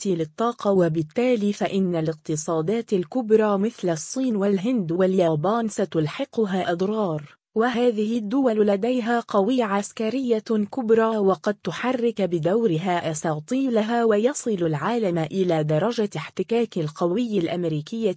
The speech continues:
مع قوي هذه الدول التي ستحاول ضمان وصول ناقلات النفط التابعة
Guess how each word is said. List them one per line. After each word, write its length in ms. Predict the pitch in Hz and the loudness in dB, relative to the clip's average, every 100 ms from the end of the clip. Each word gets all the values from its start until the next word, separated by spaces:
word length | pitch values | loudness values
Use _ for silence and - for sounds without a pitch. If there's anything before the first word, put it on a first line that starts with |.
| 196 | 0
مع 320 | 180 175 160 | 0 0 -2
قوي 360 | 156 175 233 233 | -2 0 0 0
هذه 420 | 202 196 175 175 | 2 2 2 0
الدول 420 | 165 165 269 208 175 | 0 0 2 4 4
التي 400 | 170 202 - 196 | 2 0 0 -4
ستحاول 800 | - 170 160 147 254 254 196 160 | -4 -6 -6 -6 -2 2 2 0
ضمان 420 | 165 170 202 226 | 0 0 0 0
وصول 640 | 185 156 151 - 247 190 165 | 0 -2 -2 -2 0 0 0
ناقلات 680 | 160 151 160 156 214 240 | -2 -2 -2 0 0 -2
النفط 460 | 147 143 196 - - | -2 -2 -4 -6 -6
التابعة 640 | 160 - 170 165 226 214 | -6 -2 0 2 2 0